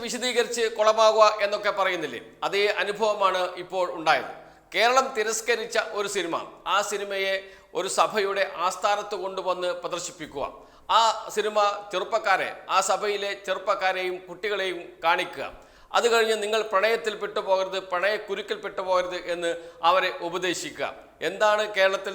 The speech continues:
നടക്കുന്നത്? സഭ എത്രമാത്രം മനുഷ്യവിരുദ്ധമാകുന്നു എന്നതിൻ്റെ, കേരള വിരുദ്ധമാകുന്നു എന്നതിൻ്റെ ഉദാഹരണമായി മാറുകയാണ് ഇടുക്കി രൂപതയുടെ ഈ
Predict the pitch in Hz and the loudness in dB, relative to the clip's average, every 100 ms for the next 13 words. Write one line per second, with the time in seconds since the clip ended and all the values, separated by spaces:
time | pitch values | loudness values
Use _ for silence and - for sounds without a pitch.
0 | 180 175 175 185 175 170 160 _ - 180 | -2 -2 -4 -6 -4 -4 -6 _ 0 2
1 | 202 202 185 208 226 214 202 202 196 180 | 4 4 2 0 2 2 4 4 2 0
2 | 214 233 247 226 - 214 202 196 196 190 | 0 2 2 2 0 2 2 0 -2 -4
3 | 185 175 175 180 175 170 165 - 165 208 | -4 -4 -4 -2 -2 0 -2 0 4 6
4 | 247 233 - 220 196 190 190 180 170 175 | 6 4 0 0 2 2 0 -6 -4 -4
5 | 175 175 165 170 - - - - 156 185 | -4 -4 -2 -2 -2 -10 -16 -10 4 8
6 | 190 196 190 180 175 170 - 156 175 170 | 8 6 2 2 2 0 -2 0 0 0
7 | 170 165 160 - 160 175 165 175 160 160 | 0 0 -4 -6 -6 -6 -4 -6 -6 -6
8 | 165 160 160 156 151 - | -6 -6 -6 -4 -6 -6